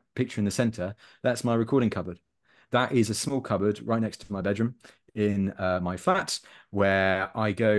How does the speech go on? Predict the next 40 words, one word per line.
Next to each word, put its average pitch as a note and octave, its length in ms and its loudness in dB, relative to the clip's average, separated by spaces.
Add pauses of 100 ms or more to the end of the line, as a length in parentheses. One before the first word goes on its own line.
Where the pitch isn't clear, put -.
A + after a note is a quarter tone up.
it's, F#2 340 -8
it's F2+ 260 -10
very A#2 380 6
messy, A#2 400 2
I'm G2 180 -2
ashamed A2 400 0
to G#2 80 -6
say, G2 380 -2
but F#2+ 380 -2
I've G2 180 -4
got A2 100 -2
to G#2 120 -2 (220)
give G#2 160 -2
you G#2 140 0
what G#2 140 0
it, G2+ 120 -4
what G#2+ 340 -2 (120)
is A2 420 -2 (260)
that A2+ 180 -8
part A2+ 180 0
of A2+ 40 -2
my A#2 120 0
life. B2 340 0 (100)
Um, G2+ 380 0 (840)
close C3+ 240 4
the A#2+ 40 0
door, G#2+ 520 4
and G2+ 140 -2
that's G#2 180 -4
where G2+ 100 -2
I - 20 -2
record F#2+ 320 -6
intros F#2+ 400 -4
and F#2 80 -4
outros F#2 420 -6
with F2 80 -8
the F2+ 60 -4
best F2+ 280 -6
possible - 320 -14
sound E2 320 -12